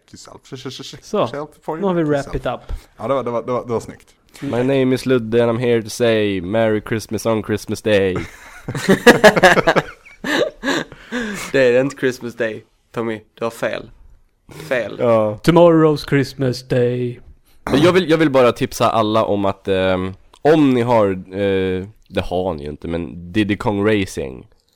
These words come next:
Speaker 3: Där har ni den, den juligaste julbanan i julhistorien.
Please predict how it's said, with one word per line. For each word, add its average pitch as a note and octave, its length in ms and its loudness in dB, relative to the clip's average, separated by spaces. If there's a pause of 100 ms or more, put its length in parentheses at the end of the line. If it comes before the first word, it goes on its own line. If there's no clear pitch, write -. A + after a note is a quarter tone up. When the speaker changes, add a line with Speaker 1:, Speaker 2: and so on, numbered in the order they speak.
(460)
Speaker 3:
Där A2+ 220 2
har G2+ 240 2
ni F2+ 200 -2
den, F2 440 -6
den F2+ 240 -4
juligaste F#2 800 -4
julbanan F2 920 -4
i F2 80 -8
julhistorien. E2+ 1500 -8